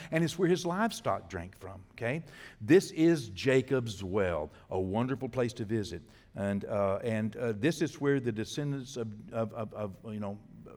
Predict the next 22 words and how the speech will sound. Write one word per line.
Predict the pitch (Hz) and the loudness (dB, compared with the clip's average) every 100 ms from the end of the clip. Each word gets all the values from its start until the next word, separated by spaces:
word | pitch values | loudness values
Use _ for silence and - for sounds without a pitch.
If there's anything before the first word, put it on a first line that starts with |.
| 71 - - | -20 -20 -12
they, | 120 120 - - 107 110 | -4 -4 -4 -14 -18 -4
they | 123 | -2
really | 113 143 147 139 131 117 110 | 0 2 2 2 0 -6 -8
believe, | 113 151 160 85 85 95 - - _ _ - - _ | -2 2 2 0 -4 -8 -14 -20 _ _ -20 -20 _
the | 110 - - | -8 -6 -14
Samaritans, | - 135 113 151 143 - 87 92 - - - | -8 -4 -2 0 -2 -4 -8 -10 -14 -18 -8
that | 117 110 | -6 -2
they | 120 | -2
are | 113 | -2
tied | 113 - 180 151 | -4 -4 -2 -2
to | 107 | -4
this | 98 - | -6 -8
place | 107 104 110 | -8 -8 -8
because | 117 - 104 | -10 -8 -10
of | 101 101 | -10 -8
Jacob | 143 160 92 95 98 - - 127 | -6 -4 -6 -10 -14 -18 -8 -4
and | 127 | 0
because | 120 117 160 165 139 | -2 -2 -6 -6 -6
of | - | -6
what | 127 120 | -6 -4
Moses | 131 170 - 95 | -2 -2 -2 -10
said, | - - 82 82 92 | -10 -8 -6 -4 -4